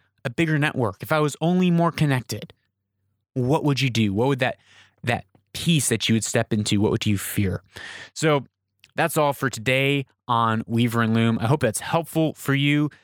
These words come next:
Think about these three things. What are you passionate about? What are you passionately against and hate? And then the last is, what are you afraid of? Let's go and step into those things this week.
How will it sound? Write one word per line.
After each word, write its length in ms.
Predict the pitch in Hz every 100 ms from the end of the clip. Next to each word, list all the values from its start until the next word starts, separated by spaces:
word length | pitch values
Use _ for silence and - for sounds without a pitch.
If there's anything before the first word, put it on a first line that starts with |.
| _ _ -
Think 180 | 175 160
about 220 | 151 143
these 200 | 135 120
three 180 | 135 131
things. 360 | 127 110 95 -
What 300 | 120 131 160
are 40 |
you 100 | 156
passionate 420 | 135 - 127 - 143
about? 320 | 139 139 - _
What 300 | - 135 175 - _
are 80 | 139
you 260 | 120 123 120 -
passionately 760 | - 131 139 - 139 127 120 113 - _
against 560 | 120 104 113 120 - 113
and 120 | 101
hate? 360 | 104 117 123 - - - -
And 160 | 117
then 260 | 117 113 107 -
the 100 | -
last 440 | 110 110 113 104 113
is, 220 | 104 - - _ _
what 320 | 131 123 139 -
are 80 | 123
you 200 | 117 104
afraid 500 | 92 - 120 117 107
of? 280 | - - - _ _ _ _ _ _ _ -
Let's 220 | 127 -
go 300 | 135 127 135
and 140 | 120
step 400 | 107 - - 131
into 220 | 131 131 127
those 320 | 113 110 -
things 480 | 117 113 107 98 - - _
this 420 | 113 110 147 -
week. 380 | 123 120 113 -